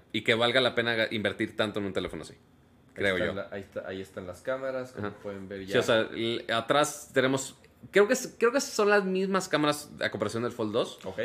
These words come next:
Speaker 1: Son tres cámaras de doce megapíxeles,
Speaker 2: Ok.
Speaker 1: gran angular normal y el telefoto, un telefoto dos X. Este, no tenemos ni Space Zoom ni nada así, este,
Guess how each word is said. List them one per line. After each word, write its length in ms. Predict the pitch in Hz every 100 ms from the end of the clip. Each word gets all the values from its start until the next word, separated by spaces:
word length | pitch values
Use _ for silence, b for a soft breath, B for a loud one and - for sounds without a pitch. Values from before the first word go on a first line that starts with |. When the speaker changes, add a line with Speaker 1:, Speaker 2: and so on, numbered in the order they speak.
| 147
Speaker 1:
Son 220 | 131 127
tres 220 | 143 143
cámaras 280 | - 139 127
de 80 | 113
doce 180 | 117 117
megapíxeles, 680 | 104 98 - 160 190 - 104
Speaker 2:
Ok. 200 | 117 117
Speaker 1:
gran 220 | 127 139
angular 440 | 123 113 120 120 -
normal 420 | 101 101 120 117
y 40 |
el 100 | 92
telefoto, 560 | 95 87 - 160 214 - B B -
un 80 | 104
telefoto 360 | 113 113 113
dos 160 | 107 113
X. 400 | 135 113 - - b _ -
Este, 280 | 98 101
no 200 | 98 113
tenemos 360 | 113 117 113 104
ni 160 | 104 92
Space 300 | - 104 -
Zoom 280 | 101 107 101
ni 100 | 87
nada 240 | 90 101
así, 440 | 92 95 92 87 85
este, 380 | - 90 82